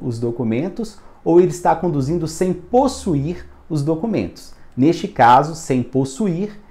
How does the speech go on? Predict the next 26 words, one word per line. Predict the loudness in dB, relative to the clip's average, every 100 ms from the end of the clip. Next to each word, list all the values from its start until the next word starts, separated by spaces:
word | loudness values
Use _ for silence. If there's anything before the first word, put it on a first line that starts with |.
| -16 -8
é | -6
considerado | -6 -2 2 4 4 4
infração | 0 -2 0 -4 -2
gravíssima, | 0 0 -2 -6 -6 -8 -8 -10
alternativa | -8 -4 -4 -6 -8 -8 -6
B. | -6 -8 -12 -20 -20 _ -10
A | 0 2
responsabilidade | 4 2 0 -4 -2 0 0 2 4 6 4 0
pelas | 0 0 0
infrações | -2 0 -2 -4 -4 -4
decorrente | -4 4 4 4 2 0 0 -2 -4
de | -8 0 4
atos | 4 2 -4 -10
praticados | 0 0 0 -8 -2 0 2 0 -2
na | -2 -2
direção | -2 0 0 0 -4
do | -4
veículo | -4 -2 -2 -4 -6 -8 -18 -20 2
caberá. | 4 6 4 4 0 -10 -18 -6
Existem | -4 -2 -2 -2
quatro | 2 2 2
pessoas | -2 -4 -2 -2 -2 -2
que | -4
podem | -2 -2 -2
ser | -2 -2
responsabilizadas: | 0 -2 -2 -8 -4 -4 -2 0 0 -2 -6 -18